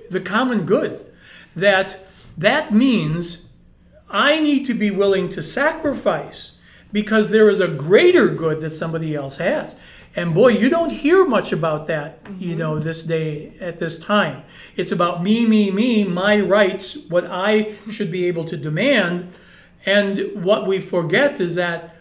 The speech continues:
Speaker 1: but there are other greater rights than yours, you know, that, that somehow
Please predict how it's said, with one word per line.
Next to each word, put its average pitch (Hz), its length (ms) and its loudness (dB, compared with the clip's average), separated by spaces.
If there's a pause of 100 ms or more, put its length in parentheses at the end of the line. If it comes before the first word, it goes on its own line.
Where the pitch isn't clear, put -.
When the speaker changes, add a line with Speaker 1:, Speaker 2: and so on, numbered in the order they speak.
(300)
Speaker 1:
but 202 200 2
there 277 240 2
are 214 320 0
other 233 320 0
greater 233 680 2
rights 233 480 0
than 180 180 -2
yours, 175 1080 -2 (760)
you 196 180 0
know, 196 420 2
that, 208 920 -4
that 190 160 0
somehow 202 580 -2